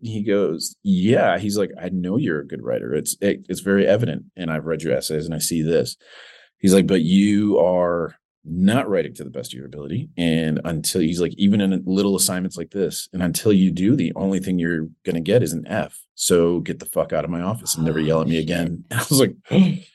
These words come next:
Speaker 1: and I never got
Speaker 2: Yeah.
Speaker 1: anything less than an A minus in that guy's class ever again.
Speaker 2: Oh,
Speaker 1: So
Speaker 2: nice.
Speaker 1: it, it, yeah, totally whipped my life around. So
Speaker 2: Yeah.
Speaker 1: yeah, it
Speaker 2: Sometimes
Speaker 1: was
Speaker 2: you
Speaker 1: a,
Speaker 2: just
Speaker 1: it was
Speaker 2: have that, that one person, not to say that
Speaker 1: one
Speaker 2: there aren't
Speaker 1: guy.
Speaker 2: other, oth-, other people unlocking that in, in instructors, but,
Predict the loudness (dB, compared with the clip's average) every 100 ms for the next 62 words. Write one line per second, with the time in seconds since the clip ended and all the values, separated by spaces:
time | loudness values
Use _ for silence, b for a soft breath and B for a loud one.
0 | B _ -2 4 6 6 4 0 0 -2
1 | -2 -2 -2 -2 -6 -6 -4 -6 -8 -8
2 | -6 -4 -6 -6 -12 -10 -2 -2 -2 0
3 | 0 0 -2 -4 -4 -2 2 2 4 4
4 | 6 2 2 4 6 4 2 -6 _ _
5 | _ _ _ 0 4 6 6 4 -2 -2
6 | -4 -6 -14 -16 -18 -18 -18 _ _ B
7 | B -10 -10 b b b b _ _ 2
8 | 4 4 4 6 6 6 4 4 2 0
9 | -2 _ -4 -2 -2 -2 -2 -6 -4 -4
10 | -4 -4 -4 -4 -4 -4 -2 2 4 2
11 | -2 -4 -4 -4 -2 2 2 2 -2 -2
12 | 0 0 2 2 0 -2 -6 -6 -8 -8
13 | -8 -6 -6 -6 -8 -8 -8 -8 -10 -12
14 | -10 -10